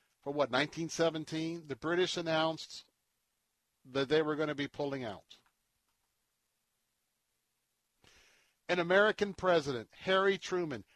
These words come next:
against the advice of all of his advisors,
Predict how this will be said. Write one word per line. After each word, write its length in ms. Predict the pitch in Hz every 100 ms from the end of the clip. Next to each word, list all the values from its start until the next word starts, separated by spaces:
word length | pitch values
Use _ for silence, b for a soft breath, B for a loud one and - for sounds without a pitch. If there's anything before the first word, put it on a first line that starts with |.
| _
against 640 | 170 170 135 202 247 233 -
the 140 | 214
advice 560 | 185 147 190 202 190 185
of 160 | 165
all 280 | 160 208 233
of 80 | 233
his 240 | 202 190
advisors, 840 | 190 160 160 165 143 117 82 -